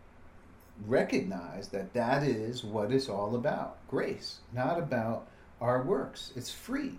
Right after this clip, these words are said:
It's a gift. It is not of ourselves. And when we look at it from that standpoint, we must maintain that. We cannot allow, even though you say those things,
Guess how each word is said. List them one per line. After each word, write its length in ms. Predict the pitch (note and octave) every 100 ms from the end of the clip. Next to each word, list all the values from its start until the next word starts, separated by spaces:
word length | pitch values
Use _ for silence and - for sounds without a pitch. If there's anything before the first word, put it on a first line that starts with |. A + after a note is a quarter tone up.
| -
It's 320 | - - -
a 60 | A#2
gift. 600 | A2 - G#3+ G3+ - -
It 140 | A#2
is 160 | A#2+ A#2
not 280 | A2+ C#3+ G3+
of 140 | D#3+
ourselves. 840 | B2+ - - - D#2 F#2 C#3+ C#3 - - - - - - - -
And 160 | C#3+ C3+
when 140 | D3
we 100 | D#3
look 240 | E3 B3+ C#4
at 120 | F3+
it 240 | A#2 - -
from 220 | C3+ A#2
that 200 | A2 G#2+
standpoint, 720 | - A2 G#2 G2 A2+ A2 C#3 - - - - A#2
we 200 | D3+ A#3
must 320 | F3 E3 D#3
maintain 560 | E3 F3 F3 A3 B3 F#3+
that. 180 | G2+
We 80 | A#2+
cannot 400 | C3 E3 E3 D#3
allow, 680 | C#3+ B2+ C#3 C3 A2+ A2 B2+ - - - -
even 260 | C3 D#3+ E3
though 140 | D#3
you 180 | C#3 C#3
say 300 | - D3 D#3+
those 280 | D#3+ E3 -
things, 500 | F#3 F#3 F3+ F3+